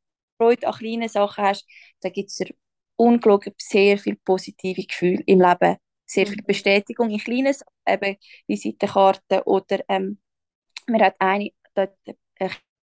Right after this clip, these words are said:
Speaker 1: ich hätte fast können brüllen vor Freude. Dort hat mir eine Kollegin,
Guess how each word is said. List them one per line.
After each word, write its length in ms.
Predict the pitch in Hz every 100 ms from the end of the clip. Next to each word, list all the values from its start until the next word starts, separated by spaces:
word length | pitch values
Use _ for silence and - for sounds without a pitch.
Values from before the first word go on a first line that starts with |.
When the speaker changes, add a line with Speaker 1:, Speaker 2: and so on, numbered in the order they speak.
| _ -
Speaker 1:
ich 60 |
hätte 160 | 190 _
fast 260 | - 185 -
können 200 | 220 208
brüllen 320 | - 202 214
vor 120 | 214
Freude. 280 | 233 226 226 _ - - - _ -
Dort 160 | 220
hat 160 | 208 202
mir 100 | 214
eine 80 | 208
Kollegin, 640 | - 202 208 214 226 226